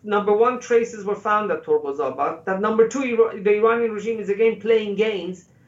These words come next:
and not answering questions about, uh, that, that site. Again, that's another, um, you could say, uh, important justification why we need a J C P O A plus,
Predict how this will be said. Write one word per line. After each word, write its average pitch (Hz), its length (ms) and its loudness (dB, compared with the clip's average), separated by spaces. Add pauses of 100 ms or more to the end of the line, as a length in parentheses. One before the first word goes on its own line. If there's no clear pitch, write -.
(240)
and 208 220 -2
not 262 340 0
answering 220 480 0
questions 226 460 -2
about, 170 540 -2
uh, 180 160 -8
that, 156 260 0
that 151 240 0
site. 160 380 -4 (420)
Again, 220 360 4
that's 208 320 -4
another, 208 720 -2 (440)
um, 160 640 -6
you - 300 -8
could 185 140 -10
say, 190 240 2
uh, 170 500 0
important 208 480 2
justification 190 800 -4
why 196 300 2
we 180 180 -4
need 185 260 -4
a - 140 -8
J 170 160 -6
C - 240 -14
P - 160 -14
O 160 180 0
A 165 200 -6
plus, 208 640 0